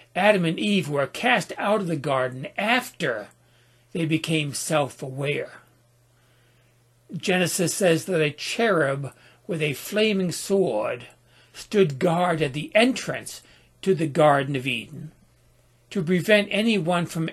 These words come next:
entering and eating of the tree of life and living forever. So the cherub was the gate.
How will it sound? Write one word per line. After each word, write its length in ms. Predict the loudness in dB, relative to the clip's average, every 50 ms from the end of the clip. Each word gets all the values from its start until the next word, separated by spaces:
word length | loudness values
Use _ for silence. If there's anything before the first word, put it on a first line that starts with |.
| -2 -2
entering 580 | -2 -2 -2 -4 -4 -2 0 0 0 -2 -4 -6 -12 -20 -20 _ -10
and 200 | -8 -8 -8 -6 -4
eating 360 | 0 0 2 4 4 4 4 6
of 180 | 4 4 2
the 80 | 0 -6
tree 260 | -6 -4 -2 0 0
of 140 | 0 2 2
life 420 | 2 2 2 0 -2 -6 -12 -20 _ -20 _ _ _ _ _ _ -10
and 220 | -8 -6 -4 -2
living 360 | -4 -4 -4 -6 -8 -10 -12 -12
forever. 680 | -8 -8 -6 -2 0 0 0 0 -2 -2 -4 -6 -8 -10
So 200 | -6 -4 -4 -4
the 160 | -2 -4 -6
cherub 640 | -6 -6 -8 0 4 6 8 8 6 4 2 0 -2
was 500 | 0 2 4 6 6 6 4 2 0 -6
the 100 | -4 -2
gate. 420 | 0 0 0 0 -2 -4 -10